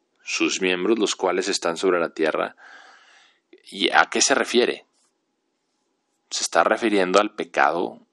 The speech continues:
de adentro, el pecado interno que hay en nosotros. Y da los ejemplos, inmoralidad sexual, impureza,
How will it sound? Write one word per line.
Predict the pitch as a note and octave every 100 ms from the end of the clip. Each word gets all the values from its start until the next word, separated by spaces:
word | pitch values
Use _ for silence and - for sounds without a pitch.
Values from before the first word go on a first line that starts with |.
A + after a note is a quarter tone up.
| _
de | - D2
adentro, | C2+ D#2 - -
el | D#2
pecado | D2 - E2
interno | G#2+ G2+ F2 E2+ E2+ -
que | -
hay | D2
en |
nosotros. | D#2+ D#2 - - - - - - - - - - _ _ _ _ _
Y | - A2
da | G2
los | G2+ A#2+
ejemplos, | G#2+ A2+ A#2+ F#2 F#2
inmoralidad | F2 E2 D2+ D#2 D2+
sexual, | E2 D#2+ - F2+
impureza, | G#2 F#2 F2 F2 - G#2 A2